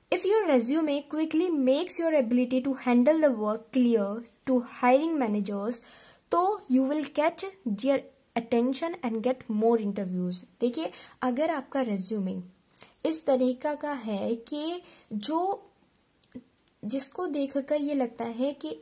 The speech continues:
आप उस पोजीशन के लिए ही बने हो, जो भी वर्क है उसको आप तुरंत हैंडल कर सकते हो, तो अगर आप,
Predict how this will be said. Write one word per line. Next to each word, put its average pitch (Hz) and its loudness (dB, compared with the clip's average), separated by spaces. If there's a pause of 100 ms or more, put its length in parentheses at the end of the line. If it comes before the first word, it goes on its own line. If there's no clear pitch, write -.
आप 294 -4
उस 320 -6
पोजीशन 254 0
के 285 -2
लिए 262 0
ही 254 -2
बने 196 -4
हो, 190 -6
जो 254 -4
भी 311 -6
वर्क 254 -2
है 247 -4 (260)
उसको 262 -4
आप 349 -4 (340)
तुरंत 339 0 (120)
हैंडल 254 4
कर 240 0
सकते 208 -6
हो, 185 -6 (380)
तो 381 -2 (160)
अगर 240 0
आप, 254 -2